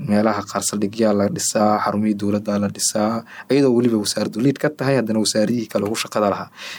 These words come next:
ay u sii gudbinayso. Waxaa la sameeyaa leerar cadceedda ku shaqeeya.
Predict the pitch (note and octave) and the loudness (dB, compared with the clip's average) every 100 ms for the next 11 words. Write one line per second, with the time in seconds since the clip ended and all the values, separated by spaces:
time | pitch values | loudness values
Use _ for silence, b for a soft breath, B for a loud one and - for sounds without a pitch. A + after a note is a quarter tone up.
0 | B C3 D3 - G#2+ G2+ A2 G#2+ G2 - | B 0 0 0 -2 -2 2 2 2 0
1 | E2 B B B - A2 G#2 G2 G#2 G#2 | -6 B B B -6 -4 -2 -2 -4 -4
2 | G2+ G2+ G#2 G#2 A2+ - G#2+ A2 A2+ G#2+ | -4 -6 -6 0 0 0 -4 -2 -2 -4
3 | A2 - - A#2+ A#2 B2 | -8 -8 -6 -2 0 0